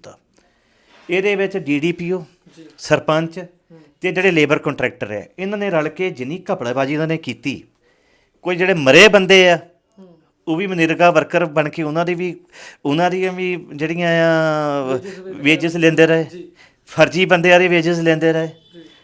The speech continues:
Speaker 1: ਟੋਟਲ ਜਿਹੜਾ ਹੈਗਾ ਦਸ ਹਜ਼ਾਰ ਛੇ ਸੌ ਤਰਵੰਜਾ ਜਿਹੜੇ ਆ ਫਰਾਡ ਜਿਹੜੇ ਆ ਪੰਜਾਬ 'ਚ ਡਿਟੈਕਟ ਜਿਹੜੇ, ਜਿਹੜੇ ਲੱਭੇ ਆ।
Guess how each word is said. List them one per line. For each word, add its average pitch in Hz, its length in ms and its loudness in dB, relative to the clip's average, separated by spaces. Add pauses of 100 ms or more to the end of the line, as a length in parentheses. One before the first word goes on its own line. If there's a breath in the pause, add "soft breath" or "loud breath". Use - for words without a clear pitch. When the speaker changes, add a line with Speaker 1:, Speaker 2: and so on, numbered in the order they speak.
(180)
Speaker 1:
ਟੋਟਲ 226 360 2
ਜਿਹੜਾ 214 300 4
ਹੈਗਾ 180 560 2 (760 soft breath)
ਦਸ 208 240 2
ਹਜ਼ਾਰ 214 340 2
ਛੇ 185 220 0
ਸੌ 214 140 -4
ਤਰਵੰਜਾ 196 560 0
ਜਿਹੜੇ 202 340 0
ਆ 196 160 4
ਫਰਾਡ 165 440 2
ਜਿਹੜੇ 180 300 -2
ਆ 185 60 0
ਪੰਜਾਬ 160 440 2
'ਚ 202 60 -4
ਡਿਟੈਕਟ 160 440 -2
ਜਿਹੜੇ, 175 360 0 (300 loud breath)
ਜਿਹੜੇ 190 240 4 (240)
ਲੱਭੇ 190 440 8
ਆ। 87 100 -4